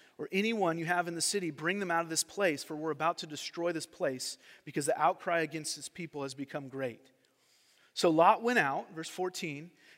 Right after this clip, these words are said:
and said to his sons-in-law, who were, uh, to marry his daughters, "Get up, get out of this place, for the Lord is about to destroy the city."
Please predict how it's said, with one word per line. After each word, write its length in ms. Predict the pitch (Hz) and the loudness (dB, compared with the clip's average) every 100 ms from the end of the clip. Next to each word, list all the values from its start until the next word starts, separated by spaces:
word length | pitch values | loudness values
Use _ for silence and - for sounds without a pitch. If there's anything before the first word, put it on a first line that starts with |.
| - | -6
and 100 | 160 | 0
said 320 | - 202 202 | 4 4 4
to 60 | 220 | 2
his 240 | 190 185 | 0 0
sons-in-law, 680 | - 196 208 180 143 117 107 - _ _ _ _ | 0 -2 -2 -4 -2 -4 -6 -18 _ _ _ _
who 100 | - | 2
were, 200 | 170 165 | 4 6
uh, 40 | 151 - - - | 2 0 -20 -10
to 120 | - 156 | -8 -4
marry 380 | 151 175 196 | 2 2 2
his 200 | 180 180 | 0 -2
daughters, 460 | 143 165 151 113 - - - - 147 | 2 2 2 -4 -14 -20 -20 -20 6
"Get 180 | 180 208 | 10 10
up, 300 | 156 170 - | 10 4 0
get 120 | 170 | 4
out 180 | 156 190 | 6 4
of 60 | |
this 140 | 220 - | 0 -4
place, 400 | - 160 151 - | -4 -4 -4 -8
for 140 | 165 | -8
the 80 | 156 | -6
Lord 320 | 143 160 190 | -2 0 0
is 100 | 180 | -2
about 300 | 160 165 165 | -2 -2 -2
to 60 | 165 | -10
destroy 420 | 147 - 165 160 | -10 -8 -4 -4
the 80 | 156 | -2
city." 400 | - 156 117 | -4 -4 -6